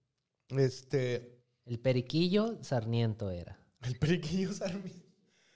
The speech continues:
Speaker 1: No <laughs> sé, ya, ya no sé qué está pasando.
Speaker 2: Ah, bueno. <clears throat> No, pues eso de, de, de hablar de la comedia.
Speaker 1: Ah, bueno, que eso es que me recomendó un, un autor que ya no me acuerdo el nombre porque todo se me olvida.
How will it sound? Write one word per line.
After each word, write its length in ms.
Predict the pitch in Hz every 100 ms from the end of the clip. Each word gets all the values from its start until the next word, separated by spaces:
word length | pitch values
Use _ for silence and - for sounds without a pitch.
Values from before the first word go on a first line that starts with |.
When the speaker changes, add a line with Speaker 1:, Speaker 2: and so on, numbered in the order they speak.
| -
Speaker 1:
No 140 | 214
<laughs> 180 | - 269
sé, 480 | - 277 269 214 -
ya, 140 | - - - - - -
ya 80 | 180
no 100 | 190
sé 80 | 175
qué 60 |
está 160 | - 131
pasando. 420 | 127 104 101 87 82 _ _ _ _
Speaker 2:
Ah, 200 | 101 117 113
bueno. 280 | 120 107 110 120 - 135 - _ _
<clears throat> 500 | - 208 - - 165
No, 200 | 139 185 185
pues 120 | 160
eso 200 | 165 208
de, 180 | 196 151
de, 120 | 139
de 100 | 135
hablar 240 | 123 135
de 80 | 160
la 160 | 185 -
comedia. 540 | 127 127 156 139 170
Speaker 1:
Ah, 40 | 180
bueno, 220 | 196 -
que 80 | 220
eso 100 | 254
es 60 |
que 100 | 262
me 100 | 240
recomendó 560 | 196 185 151 143 143 147
un, 220 | 160 160
un 180 | 160 156
autor 420 | 165 160 160 143
que 80 | -
ya 100 | 127
no 100 | 139
me 100 | 143
acuerdo 340 | 127 127 139 135
el 80 |
nombre 220 | 139 143 131
porque 160 | -
todo 100 | 135
se 80 | 139
me 80 | 135
olvida. 360 | 135 127 120